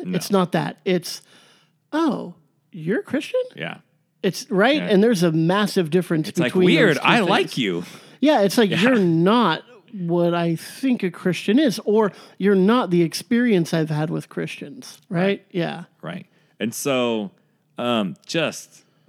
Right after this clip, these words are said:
Speaker 1: being able to love people practically, <laughs> like, that sounds super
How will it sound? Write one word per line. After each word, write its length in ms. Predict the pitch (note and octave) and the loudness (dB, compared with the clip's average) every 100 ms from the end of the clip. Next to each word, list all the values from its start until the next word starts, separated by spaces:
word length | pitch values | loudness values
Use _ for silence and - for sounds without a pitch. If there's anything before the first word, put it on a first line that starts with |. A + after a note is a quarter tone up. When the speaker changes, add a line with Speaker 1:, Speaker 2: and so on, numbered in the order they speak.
| - | -14
Speaker 1:
being 340 | A2 A2 G#2 G2+ | -6 -4 -4 -6
able 640 | G#2 G2 F#2+ F#2+ F#2+ F2 - | -6 -4 -4 -6 -8 -10 -14
to 540 | - F#2 E2 D2+ A#1+ G1+ _ _ _ _ _ _ F#2+ | -20 -14 -14 -14 -18 -20 _ _ _ _ _ _ -16
love 540 | G2 F#2+ F#2+ F#2 D#2+ | -10 -6 -4 -6 -10
people 360 | G#2 G2 F2+ E2 | -12 -10 -10 -12
practically, 880 | - E2+ F#2+ - - C3 B2+ C#3 _ _ _ | -10 -10 -8 -14 -8 -6 -4 -6 _ _ _
<laughs> 320 | _ _ _ G2 | _ _ _ -14
like, 140 | F#2 | -10
that 140 | G2+ | -10
sounds 460 | - G#2 G2+ F#2+ F2 | -10 -8 -6 -6 -8
super 840 | - - G2+ G2 F#2 F2+ D#2+ B1+ | -12 -8 -8 -6 -6 -6 -8 -12